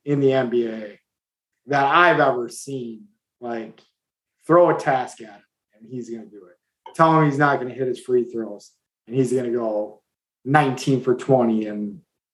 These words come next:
you know, the closeout game of the series. So I am worried, I won't lie, but I do think the Bucks are gonna win this series. And I think it's because we're gonna have a guy step up. I don't think Al Horford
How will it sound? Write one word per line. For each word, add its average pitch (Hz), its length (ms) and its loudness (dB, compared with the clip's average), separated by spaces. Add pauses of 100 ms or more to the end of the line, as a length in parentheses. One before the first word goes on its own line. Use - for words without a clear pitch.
(200)
you 127 140 6
know, 95 500 0
the 127 120 4
closeout 110 600 2
game 104 200 -12
of 95 40 -16
the 101 60 -20
series. 82 480 -16
So 87 360 -16 (840)
I 170 640 6 (360)
am 170 400 4
worried, 160 460 6
I 147 100 4
won't 147 300 -2
lie, 143 480 -6 (120)
but 127 100 -6
I 127 120 -4
do 123 260 -6
think 120 240 -10
the - 100 -20
Bucks 110 280 -8
are 104 60 -18
gonna - 200 -20
win 95 120 -20 (100)
this - 120 -20
series. - 480 -20 (360)
And 139 160 2
I 135 100 4
think 165 460 2
it's 131 200 2
because 117 800 -4 (600)
we're 143 160 6
gonna 170 120 6
have 160 120 6
a 151 80 0
guy 147 160 4
step 139 320 -4
up. 117 240 -8 (1040)
I 135 80 2
don't 151 180 4
think 143 140 2
Al 139 260 2
Horford 127 600 0